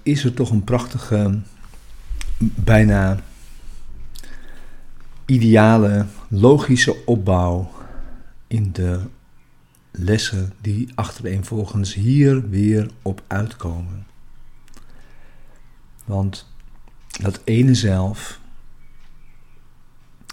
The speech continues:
alleen van daaruit kan verlossing plaatsvinden. En le-,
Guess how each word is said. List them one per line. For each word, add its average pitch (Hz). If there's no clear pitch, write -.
alleen 101
van 90
daaruit 120
kan 117
verlossing 104
plaatsvinden. 90
En 101
le-, 98